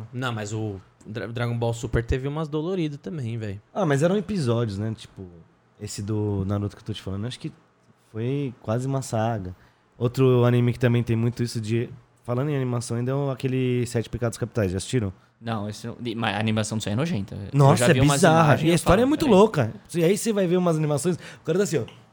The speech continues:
Speaker 3: Não, é, é
Speaker 2: Fala,
Speaker 3: porco,
Speaker 2: "Mano,
Speaker 3: é, é,
Speaker 2: é,
Speaker 3: é, é
Speaker 2: não
Speaker 3: pior,
Speaker 2: faz
Speaker 3: é pior
Speaker 2: sentido."
Speaker 3: que o episódio cinco.
Speaker 2: Ah, é bem pior, é
Speaker 3: É
Speaker 2: bem
Speaker 3: bem
Speaker 2: pior,
Speaker 3: pior.
Speaker 2: é
Speaker 1: Tá
Speaker 2: bem pior,
Speaker 1: louco,
Speaker 2: é bem
Speaker 1: tem
Speaker 2: pior.
Speaker 1: Netflix isso?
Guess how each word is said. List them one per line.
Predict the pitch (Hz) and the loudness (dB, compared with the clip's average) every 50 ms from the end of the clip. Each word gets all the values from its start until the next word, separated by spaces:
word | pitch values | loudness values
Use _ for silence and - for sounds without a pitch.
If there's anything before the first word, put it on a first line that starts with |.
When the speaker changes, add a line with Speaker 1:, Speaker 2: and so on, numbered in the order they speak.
| _ _ _ _ _ _ _ _ | _ _ _ _ _ _ _ _
Speaker 3:
Não, | - 123 127 | -2 0 0
é, | 120 | 0
é | 110 | 0
Speaker 2:
Fala, | - 123 | -2 -4
Speaker 3:
porco, | - 135 135 135 120 104 190 | -2 0 2 2 2 2 0
Speaker 2:
"Mano, | 165 104 | -2 -4
Speaker 3:
é, | 107 - - - | -6 -6 -8 -8
é, | 110 | -8
Speaker 2:
é, | 120 - - - 135 | -8 -8 -6 -6 -4
Speaker 3:
é, | 147 180 180 151 - - | -2 -2 -4 -4 -4 -4
é | - | -4
Speaker 2:
não | 151 165 | -2 0
Speaker 3:
pior, | - 170 170 | 2 4 4
Speaker 2:
faz | - - 202 | 4 4 2
Speaker 3:
é | |
pior | 180 143 139 147 165 | 2 4 4 4 4
Speaker 2:
sentido." | - 98 - | 2 0 -2
Speaker 3:
que | 160 | -2
o | 156 156 151 147 143 | -2 0 0 0 0
episódio | 135 120 131 123 131 117 - | 0 -2 -4 -6 -6 -6 -6
cinco. | - 110 101 - - - - _ - - - - 254 - | -8 -10 -12 -12 -16 -20 -20 _ -20 -20 -18 -18 -12 -2
Speaker 2:
Ah, | 117 123 147 | 2 4 6
é | 165 143 | 6 4
bem | 131 135 | 2 2
pior, | 117 135 139 120 107 92 | 2 4 4 4 4 4
é | |
Speaker 3:
É | 98 | 2
Speaker 2:
bem | 104 110 | 0 2
Speaker 3:
bem | 113 120 | 2 2
Speaker 2:
pior, | 98 87 | 2 0
Speaker 3:
pior. | - - | 0 -2
Speaker 2:
é | 90 | -2
Speaker 1:
Tá | 95 | -2
Speaker 2:
bem | 98 101 | 0 2
pior, | - 156 | 4 4
Speaker 1:
louco, | 175 220 185 | 4 4 2
Speaker 2:
é | 185 | 2
bem | - | 2
Speaker 1:
tem | - 143 | 2 2
Speaker 2:
pior. | 143 135 | 2 2
Speaker 1:
Netflix | 120 117 117 - - 196 233 202 151 | 0 0 -2 0 0 0 0 0 0
isso? | 180 240 330 285 - - | 0 0 0 -2 -6 -12